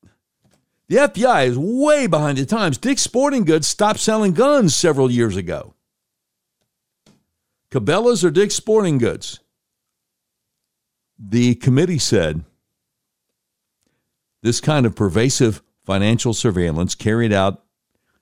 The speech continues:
in coordination with and at the request of federal law enforcement into Americans' private transactions is alarming and raises serious concerns about the F B I's respect for fundamental civil liberties.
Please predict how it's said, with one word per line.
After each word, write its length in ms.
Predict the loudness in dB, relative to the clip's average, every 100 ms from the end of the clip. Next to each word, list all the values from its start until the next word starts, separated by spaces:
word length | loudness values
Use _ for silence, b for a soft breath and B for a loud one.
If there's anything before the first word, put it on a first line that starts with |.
| _
in 120 | -10 -6
coordination 640 | -2 0 2 0 0 0
with 200 | 0 -2 -4
and 160 | -4
at 80 | -4
the 80 | -6
request 400 | -8 -2 -2 -2
of 100 | -4
federal 300 | -2 0 0
law 160 | 0
enforcement 480 | -2 -4 -6 -4 -6
into 260 | -4 -4 -2
Americans' 920 | 0 0 -2 -2 -2 0 -2 -4 -10 _ _ _ _ _ _ _ _ -4
private 300 | -2 -2 -4
transactions 840 | -4 -4 -2 -2 -2 0 0 0 -4
is 200 | -6 -6
alarming 640 | -4 -2 0 0 -2 -4 _ _ _ _ _ _ _
and 80 | -4
raises 360 | -2 -2 -4 -4
serious 340 | 0 0 -2
concerns 480 | -2 -4 -2 -2 0
about 180 | -2 -2
the 140 | -4
F 140 | -4 -4
B 120 | -4
I's 240 | -2 -4
respect 400 | -8 -6 -6 -6
for 140 | -8 -12
fundamental 960 | -6 -4 -2 0 -2 -2 -4 -6 -8 _ _ _ _ _ _ _
civil 320 | -6 -4 0
liberties. 520 | -2 -2 -8 -12 -18